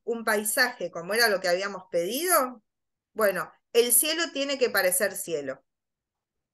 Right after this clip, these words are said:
Y si no va a ser un paisaje, bueno, nos lo tendrá que explicar después. Y entonces, eh, como grupo tenemos que decidir si vamos a aceptar,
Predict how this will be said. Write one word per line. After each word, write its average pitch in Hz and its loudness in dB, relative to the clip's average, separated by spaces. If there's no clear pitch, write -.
Y 294 0
si 320 4
no 403 2
va 339 4
a 302 2
ser 311 0
un 302 -6
paisaje, 320 -2
bueno, 190 -2
nos 202 -2
lo 214 0
tendrá 220 -2
que 254 2
explicar 214 -2
después. 165 -4
Y 269 0
entonces, 302 0
eh, 196 -2
como 220 -2
grupo 302 2
tenemos 220 -4
que 220 -4
decidir 208 -2
si 220 -2
vamos 196 -2
a 185 -2
aceptar, 226 0